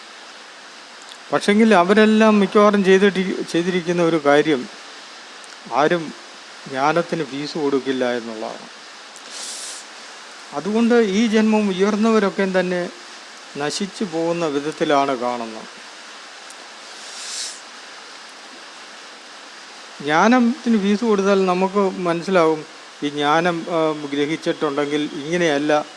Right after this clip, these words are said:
പെരുമാറേണ്ടതെന്ന് ജ്ഞാനം ഗ്രഹിച്ചവർക്ക് മനസ്സിലാവും. പക്ഷേ ഇത് അങ്ങനെ ഫീസ് കൊടുക്കാത്തതുകൊണ്ട് അവർ അങ്ങനെയൊന്നും ഓർക്കുന്നില്ല. അവർ മുഴുവൻ നശീകരണ പ്രവർത്തനങ്ങളിലൂടെ ഏർപ്പെട്ടാണ് ജീവിക്കുന്നത്. അങ്ങനെ അവരുടെ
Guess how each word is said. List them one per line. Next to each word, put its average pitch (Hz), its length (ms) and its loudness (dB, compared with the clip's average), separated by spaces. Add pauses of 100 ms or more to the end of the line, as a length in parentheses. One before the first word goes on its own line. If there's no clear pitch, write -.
(360)
പെരുമാറേണ്ടതെന്ന് 143 960 0 (1700)
ജ്ഞാനം 151 340 2
ഗ്രഹിച്ചവർക്ക് 151 540 2
മനസ്സിലാവും. 135 580 0
പക്ഷേ 123 220 0
ഇത് 156 160 4 (420)
അങ്ങനെ 160 220 -2
ഫീസ് 165 300 -4
കൊടുക്കാത്തതുകൊണ്ട് 175 580 2
അവർ 170 280 4
അങ്ങനെയൊന്നും 170 680 0 (400)
ഓർക്കുന്നില്ല. 160 500 0
അവർ 160 360 2 (420)
മുഴുവൻ 165 600 0
നശീകരണ 190 800 2
പ്രവർത്തനങ്ങളിലൂടെ 165 1080 0 (500)
ഏർപ്പെട്ടാണ് 147 600 2
ജീവിക്കുന്നത്. 123 640 -6
അങ്ങനെ 180 380 0 (580)
അവരുടെ 175 460 2